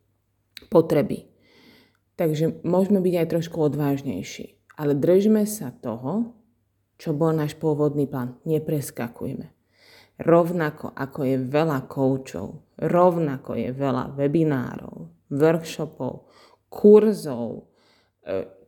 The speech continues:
článkov a všetkých blogov, takže to, či uspeješ, není vtedy väčšia šanca, keď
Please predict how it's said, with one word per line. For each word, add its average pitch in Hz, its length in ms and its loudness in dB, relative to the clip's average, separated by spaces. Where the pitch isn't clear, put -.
článkov 180 1040 2
a 139 160 -6
všetkých 143 640 -6
blogov, 180 880 0
takže 156 400 -6
to, 214 160 2
či 214 240 -8
uspeješ, 160 960 -2
není 208 400 8
vtedy 143 480 -2
väčšia 139 480 -4
šanca, 131 480 -8
keď 117 120 -6